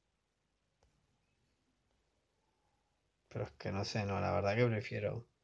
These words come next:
Prefiero el veneno. Pu-, puta, me vino bastante mal porque no, no va a atacar ahí el Minotauro, pero bueno, no importa.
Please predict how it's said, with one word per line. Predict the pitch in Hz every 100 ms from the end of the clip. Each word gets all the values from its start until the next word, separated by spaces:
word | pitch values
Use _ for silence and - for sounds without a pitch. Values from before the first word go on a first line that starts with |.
| _ - - - - - - -
Prefiero | 110 123 170
el | 170
veneno. | 147 135 117 101 110
Pu-, | 139 -
puta, | 135 127
me | 123
vino | 143 170
bastante | 156 156 160
mal | 170 160
porque | 165 147
no, | 139 139
no | 135 135
va | 139
a |
atacar | 139 131 135 135
ahí | 131 123 123
el | 120 117
Minotauro, | 120 117 135 160
pero | 156 123
bueno, | 127 165
no |
importa. | 202 - -